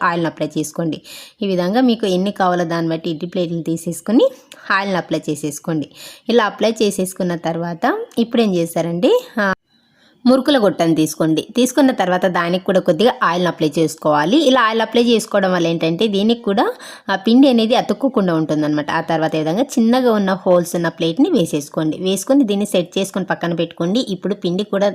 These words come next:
ఆ, కొంచెం సాఫ్ట్ అయిపోయి ఉంటుందన్నమాట. ఒక ఐదు నిమిషాలు పక్కన పెట్టుకుంటే సరిపోతుంది. ఈ పిండి అనేది ఇది ఇలా కలుపుకున్న తర్వాత గట్టిగా అవడం కానీ సాఫ్ట్ కావడం కానీ అలాంటిది ఏమీ ఉండదన్నమాట. మనం ఎలా కలుపుకుంటే అలాగే ఉంటుంది, కాకపోతే ఒక ఐదు నిమిషాల లోపల కొంచెం సాఫ్ట్ అవుతుంది అంతే.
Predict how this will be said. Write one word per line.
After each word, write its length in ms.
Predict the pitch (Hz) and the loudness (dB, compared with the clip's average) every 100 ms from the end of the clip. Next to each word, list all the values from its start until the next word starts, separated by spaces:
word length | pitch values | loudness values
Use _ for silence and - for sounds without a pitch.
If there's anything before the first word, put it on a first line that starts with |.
| 190 | 0
ఆ, 160 | 185 180 | 0 0
కొంచెం 420 | 165 175 180 180 | -2 -6 -6 -8
సాఫ్ట్ 400 | - 170 165 - | -2 -2 0 -2
అయిపోయి 260 | 170 160 | -2 -2
ఉంటుందన్నమాట. 640 | 156 156 156 156 160 151 240 | -4 -4 -6 -4 -4 -4 -2
ఒక 240 | 262 220 | -2 -2
ఐదు 180 | 208 202 | -2 -2
నిమిషాలు 300 | 208 220 233 | -2 0 -2
పక్కన 300 | 233 180 196 | -2 -6 -4
పెట్టుకుంటే 400 | 185 185 190 196 | -4 -4 -6 -4
సరిపోతుంది. 720 | 208 165 - 147 151 170 311 539 - - - - | -4 -4 -4 -6 -4 2 2 0 -8 -16 -18 -4
ఈ 100 | 247 | -2
పిండి 420 | 262 262 240 277 311 | 2 4 6 6 6
అనేది 540 | 220 190 180 330 539 - - - | 4 0 0 0 0 -8 -14 -6
ఇది 200 | 208 196 | -4 -2
ఇలా 220 | 220 240 | 0 0
కలుపుకున్న 520 | 269 262 185 - 214 | 0 -4 -2 -2 0
తర్వాత 460 | 208 185 175 175 180 | 0 -2 0 -2 -2
గట్టిగా 440 | 170 165 165 190 | -2 -4 -2 0
అవడం 260 | 196 180 175 | 2 0 0
కానీ 280 | 165 170 170 | -2 -2 -2
సాఫ్ట్ 420 | - 170 185 196 | 0 0 -2 0
కావడం 360 | 180 175 165 | 0 2 -2
కానీ 240 | 165 170 175 | -2 -2 0
అలాంటిది 440 | 190 185 202 208 170 | 0 0 0 0 0
ఏమీ 200 | 190 220 | 2 2
ఉండదన్నమాట. 600 | 190 160 151 151 147 - | 2 2 0 -2 -2 -2
మనం 320 | 196 220 233 | -2 0 2
ఎలా 240 | 190 196 | 2 0
కలుపుకుంటే 540 | 233 214 185 - 190 175 | 0 -2 -2 -2 0 0
అలాగే 340 | 165 175 185 | -2 0 2
ఉంటుంది, 400 | 180 165 170 240 | 2 0 0 0
కాకపోతే 480 | 285 202 190 202 208 | 0 -2 -2 -2 -2
ఒక 140 | 196 | 0
ఐదు 220 | 196 185 | -2 0
నిమిషాల 300 | 202 214 240 | 0 2 2
లోపల 360 | 214 180 180 240 | 2 2 2 -2
కొంచెం 420 | 311 220 233 311 | 0 0 2 2
సాఫ్ట్ 400 | 302 190 165 - | 2 0 -4 -4
అవుతుంది 380 | 156 147 156 151 | -6 -4 -4 -4
అంతే. 360 | 147 214 523 | -2 2 2